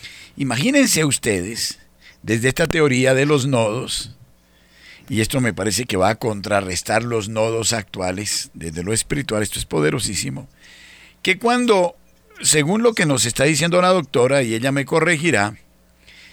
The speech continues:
comenzamos a, en cada situación, a pedir perdón y perdón y perdón, eh, por nuestros, eh, difuntos que causaron estas situaciones en mí,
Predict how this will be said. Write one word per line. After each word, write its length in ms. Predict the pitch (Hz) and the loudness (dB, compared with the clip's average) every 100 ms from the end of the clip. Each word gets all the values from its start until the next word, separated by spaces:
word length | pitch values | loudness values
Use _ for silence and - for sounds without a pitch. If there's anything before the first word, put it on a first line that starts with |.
| - _ _ | -20 _ _
comenzamos 640 | 196 196 175 240 262 233 | 0 2 2 2 4 4
a, 260 | 214 156 - - - - | 4 2 -2 -10 -8 0
en 160 | 170 | 0
cada 340 | 135 220 247 220 | 2 0 2 2
situación, 1120 | - 254 - 147 135 - 196 143 139 139 147 | 2 0 -2 0 2 2 4 4 4 0 -4
a 120 | 139 123 | -6 -2
pedir 340 | 135 165 139 | 0 0 -2
perdón 540 | - 143 147 175 165 | -2 -2 0 0 -2
y 100 | 170 | -4
perdón 440 | 117 117 123 156 156 | -4 -4 -2 -2 -2
y 60 | |
perdón, 600 | 139 120 113 131 135 135 135 - - - - | -2 -4 0 4 4 2 -6 -18 -20 -20 -8
eh, 220 | 117 113 - | -2 -2 0
por 240 | 135 123 | 0 0
nuestros, 600 | 131 127 - 131 - - - | 2 0 -2 -2 -2 -4 -6
eh, 360 | - 113 110 104 | -4 0 0 -2
difuntos 840 | 101 98 165 175 147 151 139 - - | -6 -8 -2 0 0 0 0 0 0
que 160 | 123 | -4
causaron 760 | 98 95 110 - 180 190 180 135 | -4 -4 -2 0 2 2 2 0
estas 340 | 127 127 131 120 | -2 -4 -4 -6
situaciones 760 | 131 120 110 135 131 131 - | -6 -4 -2 0 0 -2 -2
en 280 | 165 175 143 | 0 0 2
mí, 320 | 151 151 165 | 0 2 0